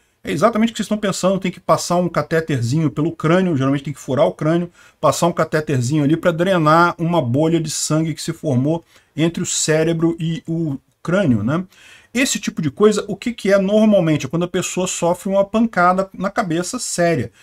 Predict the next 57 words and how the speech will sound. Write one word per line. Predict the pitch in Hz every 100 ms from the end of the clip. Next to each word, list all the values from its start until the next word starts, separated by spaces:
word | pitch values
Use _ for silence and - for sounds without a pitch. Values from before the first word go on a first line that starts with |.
| - _
Pode | - -
ser | -
um | 170
acidente | 156 147 143 -
de | 117
carro, | 147 180 190 160
pode | - 151 -
ser | 143
cair | 143 139
da | 135
escada | 120 - 139 135
e | 123
bater | 117 117
a | 127
cabeça, | 123 104 151 190 170 143
pode | - 185 -
ser | 220
um | 240
monte | 190 160 233 262
de | 302
coisa. | - 170 147 110 - - - -
Mas | - 175
não | 294 294
é | 277
uma | 415 359
pancadinha | 302 277 208 160 202 214
assim | 202
de, | 185
"Ui, | 226 302 269 -
ai, | 233 240
bati | 214 - - 247
aqui, | 233 - 262
tô | - 208
com | 214
hematoma." | 220 208 190 202 208 127
Não, | 175 226 - 92
foi, | - 147 269 - _
foi | - 165
uma | -
cacetada. | - - 453 - 131 127 104 _ _ _ _
E | 123 -
não, | 131 151 170
eh, | 147
não | 139 165 180
falam | - 170 175
o | 151
que | 165
que | -
houve | 135 156 139 139
exatamente, | 131 120 151 151 123 156 -
como | - - 196 208 160
que | -
ele | 147
se | 135 139
machucou | 135 - - 127
dessa | 120 120 175
forma, | - 156 196 233 240